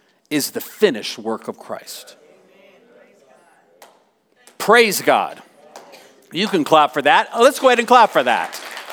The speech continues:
Thank you, David. So, that is what the writer of Hebrews is telling us. He is giving us an indicative statement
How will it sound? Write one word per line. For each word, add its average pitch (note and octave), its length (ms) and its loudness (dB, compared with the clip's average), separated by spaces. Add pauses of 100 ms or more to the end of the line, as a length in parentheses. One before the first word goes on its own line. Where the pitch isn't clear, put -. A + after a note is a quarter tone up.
(2500)
Thank D3 220 -4
you, G2 60 -12
David. F2 300 -8 (2500)
So, G#3+ 540 2 (1400)
that G3 540 0 (400)
is C3 180 -10
what D#3 160 -4
the D3 60 -4
writer C3+ 360 0
of A#2 80 -10
Hebrews A#2 480 -8
is A#2+ 120 -10
telling E3+ 360 -2
us. F2+ 180 -8
He A3+ 280 -2
is E3+ 140 -2
giving F3+ 360 -2
us B2 300 0
an D3+ 160 -4
indicative C#3+ 600 -2
statement - 560 -6